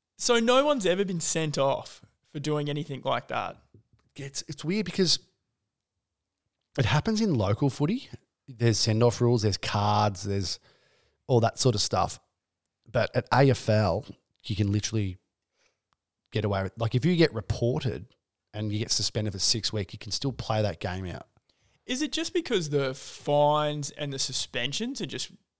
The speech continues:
Speaker 1: way too extreme for them to even bother with it? I've quite, 'cause I find it hard to believe no one's ever been so pissed off in an A F L game that they've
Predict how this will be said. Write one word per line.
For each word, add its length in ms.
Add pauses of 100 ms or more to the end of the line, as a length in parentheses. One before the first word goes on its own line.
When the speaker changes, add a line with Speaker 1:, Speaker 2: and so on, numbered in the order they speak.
Speaker 1:
way 240
too 180
extreme 540
for 160
them 180
to 220
even 280 (300)
bother 220
with 200
it? 180 (1080)
I've 140
quite, 220
'cause 100
I 60
find 260
it 80
hard 180
to 60
believe 340
no 180
one's 160
ever 140
been 160
so 460
pissed 360
off 320 (480)
in 160
an 80
A 40
F 140
L 160
game 380
that 220
they've 280